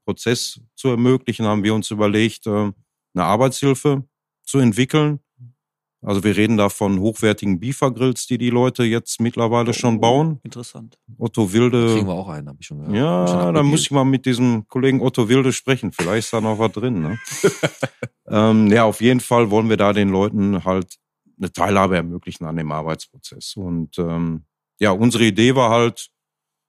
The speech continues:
Speaker 1: dass wir, ja, jetzt Leute mit ins Boot nehmen, die ein bisschen Entwicklungsarbeit damit reinpacken, wir vielleicht, ähm, eine Möglichkeit haben, irgendwo Sachen produzieren zu lassen, die uns nachher dafür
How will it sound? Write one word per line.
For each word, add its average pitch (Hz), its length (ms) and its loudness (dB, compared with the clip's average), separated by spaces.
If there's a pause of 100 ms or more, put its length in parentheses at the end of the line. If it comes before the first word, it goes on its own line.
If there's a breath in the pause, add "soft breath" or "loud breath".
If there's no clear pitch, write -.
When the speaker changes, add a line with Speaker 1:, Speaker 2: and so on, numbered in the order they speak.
(180)
Speaker 1:
dass 95 260 -4
wir, 98 460 2 (1200)
ja, 78 220 -12 (600)
jetzt - 280 -10
Leute 120 320 2
mit 120 180 2
ins 107 200 -2
Boot 113 260 -2
nehmen, 113 280 2
die 98 220 -2
ein 98 140 0
bisschen 101 340 -2
Entwicklungsarbeit 123 1120 -2
damit 117 300 -2
reinpacken, 110 640 0
wir 107 420 2 (100)
vielleicht, 98 680 -2
ähm, 92 460 -2 (480)
eine 95 100 0
Möglichkeit 98 500 0
haben, 95 360 0
irgendwo 92 360 -2
Sachen 92 300 -2
produzieren 101 540 -6
zu - 120 -12
lassen, 95 300 -6
die 90 80 -4
uns 85 220 -8
nachher 90 240 -4
dafür 85 580 -4